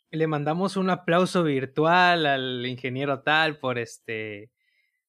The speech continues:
por darnos esta ponencia y así". Y yo de que, "Ay, qué cagado de sentir". Y luego les muestran, les mostraron en la pantalla y dicen, "No, pues, por parte de la universidad, le entregamos este certificado virtual a usted", y se me hace cagado porque, pues, es un,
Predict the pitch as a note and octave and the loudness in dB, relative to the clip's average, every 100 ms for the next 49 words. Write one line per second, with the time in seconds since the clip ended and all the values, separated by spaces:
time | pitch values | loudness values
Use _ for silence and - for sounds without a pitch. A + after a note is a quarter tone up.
0 | - B2+ B2+ B2+ C3+ C#3+ C#3 C#3 D3+ - | -8 -4 -2 -2 -4 -4 -6 -4 -6 -6
1 | A#2 C3 C#3+ C#3 B2+ A#2 G#2 - D#3 - | -6 -4 -4 -4 -6 -8 -8 -8 -10 -10
2 | _ _ _ - C#3+ C3 C3 C3+ C3 A#2+ | _ _ _ -10 -6 -4 -2 -4 -4 -6
3 | B2 B2 C3 B2+ B2+ B2+ B2+ A#2+ D3 - | -4 -6 -4 -2 -2 -4 -6 -8 -8 -4
4 | D#3+ D#3 E3 G3+ F#3+ D3+ C#3+ D3 D3+ - | 0 2 2 2 0 -2 -4 -4 -4 -2
5 | F#3 G3 F#3+ D#3 D3 C3+ - D3+ E3 F3+ | -2 -2 -4 -4 -2 -4 -4 -2 -2 -2
6 | F3+ B2+ B2 D#3 D3 D#3 G3 F#3 D#3 D3 | -2 -4 -2 -2 -2 -4 -4 -4 -6 -6
7 | B2+ C#3 - E3+ F3 E3+ D3 C3 - A#2+ | -4 -6 -4 -4 -2 -2 -4 -6 -6 -4
8 | C3+ G#3 - _ _ - D3+ C3+ C#3 C3 | -2 -4 -8 _ _ -6 -6 -4 -2 -2
9 | C#3+ F3 E3+ - D3 - E3+ F3+ F3 D3+ | 0 -2 -4 -8 -10 -8 -6 -6 -6 -8
10 | B2 - B2+ D#3 D3 A#2 - B2+ E3 G#3+ | -8 -4 -2 0 -2 -6 -6 -2 -2 -2
11 | - _ _ _ B2 B2 - D3 D#3 C3 | -10 _ _ _ -6 -4 -2 0 0 -2
12 | D3+ C3+ C#3 G#3 G3+ C3+ C#3 D3+ E3+ F3+ | -4 -4 -2 -4 -2 -2 0 -2 -2 -4
13 | D#3+ C#3 B2 A#2 C3 - C#3 C3 B2 | -4 -6 -8 -8 -8 -8 -8 -6 -8